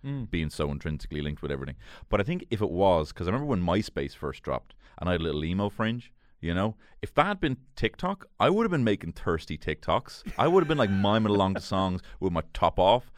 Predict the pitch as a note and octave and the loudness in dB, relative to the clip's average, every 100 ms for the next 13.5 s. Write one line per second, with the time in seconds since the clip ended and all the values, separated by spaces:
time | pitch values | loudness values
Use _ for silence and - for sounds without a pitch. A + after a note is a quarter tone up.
0 | - - D#2+ F2 D#2+ F2 F2 F#2+ F#2+ G2 | -14 -8 -2 -2 -4 -12 0 4 6 6
1 | F2+ F#2+ - - F2+ G2 G2 G2 - F2+ | 2 2 -2 -2 0 -2 -2 -4 -2 -2
2 | F2+ F#2 A2 F2+ E2+ F2+ F2 D#2 E2+ G2+ | 0 0 0 0 -2 0 -2 -2 -2 -2
3 | B2 - A#2+ B2 F#2+ F#2+ A2+ - - - | -4 -8 -6 0 2 2 2 -2 -4 2
4 | - F2 F2+ F2 F2 C2+ F2+ F2+ - G2+ | 4 4 2 0 -2 -2 -2 -2 0 -2
5 | F#2 - - _ _ - - F#2+ A2 G3 | -2 -6 -16 _ _ -4 -2 4 6 6
6 | - D#3 - C#3 - A2+ C3+ B2+ B2 F3+ | 4 -2 0 -4 0 2 4 6 6 6
7 | - B2+ G2 C3 C3+ D#2 E2+ G2 A2 C3+ | 6 2 8 10 10 6 4 4 4 6
8 | B2 G#2+ A#2 F#2+ G2 G2 F#2+ D#2 - A2+ | 6 6 2 -2 2 4 2 0 2 2
9 | G2+ D#2 F2 F2 F2 - - F2+ A#2 C#3 | 2 0 2 2 0 -6 -14 -2 0 0
10 | B2 G#2 F#2+ F2 F2+ - - - A#2+ B2 | 0 -2 0 0 -2 -4 -14 -10 -4 0
11 | B2 A#2+ C3+ A#2 G#2 G2 G#2+ G2 G2+ F2 | 4 6 8 4 0 0 4 4 4 0
12 | C#2 - - - G#3+ G#2 G#2+ G3+ C#4 D3 | -2 -12 -10 -4 0 4 4 4 0 0
13 | F#2+ - F2 D#2 | -4 -2 -4 -4